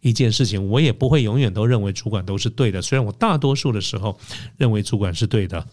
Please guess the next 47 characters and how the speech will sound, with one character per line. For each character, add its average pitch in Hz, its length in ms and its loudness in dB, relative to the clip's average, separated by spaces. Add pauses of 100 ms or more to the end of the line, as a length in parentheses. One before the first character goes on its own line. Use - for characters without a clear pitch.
可 - 100 0
是 165 80 4
万 220 240 4
一 196 80 8
真 196 180 2
的 180 120 4
有 101 340 0 (320)
这 156 140 2
个 110 120 4
事 139 220 2
情 101 240 -2
的 104 140 2
发 113 180 2
生 117 180 0
的 107 120 2
时 - 160 -2
候， 98 340 0 (220)
啊， 101 200 -2
至 - 200 -2
少 107 160 0
我 92 60 -8
们 95 100 -8
说 117 100 0
“道 117 180 -2
不 110 120 -2
行 107 240 -4
夫， 110 260 -2
乘 117 240 0
夫 120 100 0
浮 113 160 -2
于 117 120 2
海” 98 260 -4
嘛， 87 160 -6 (300)
以 113 100 0
前 113 180 0
的 113 80 4
节 113 140 0
目 107 160 0
不 104 100 -6
是 113 120 -2
有 92 60 -4
跟 101 120 -6
大 101 80 -2
家 104 80 0
说 104 220 0
过 107 160 2
吗？ 90 200 -4